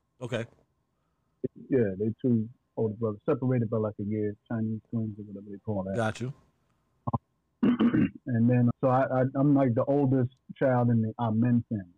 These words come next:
Speaker 2: so to speak. Right? So, so then there's me, there's Mbeka, then there's Sunemet, Osetewa.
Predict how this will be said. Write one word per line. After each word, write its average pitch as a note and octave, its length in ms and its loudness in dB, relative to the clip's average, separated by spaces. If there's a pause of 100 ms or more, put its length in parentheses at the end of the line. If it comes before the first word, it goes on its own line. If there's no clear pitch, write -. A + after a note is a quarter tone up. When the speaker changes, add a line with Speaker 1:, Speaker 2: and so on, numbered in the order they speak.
(180)
Speaker 2:
so G#2 60 -6
to F2+ 60 -8 (180)
speak. G2+ 120 -20 (140)
Right? - 80 -20 (200)
So, G2 180 -8 (920)
so A#2 120 -2
then A2 140 2
there's G#2+ 200 0
me, B2+ 460 4 (680)
there's A2+ 420 2
Mbeka, A2 640 0 (680)
then G#2 180 0
there's G#2 220 0 (100)
Sunemet, G#2+ 460 2 (640)
Osetewa. G#2 800 -2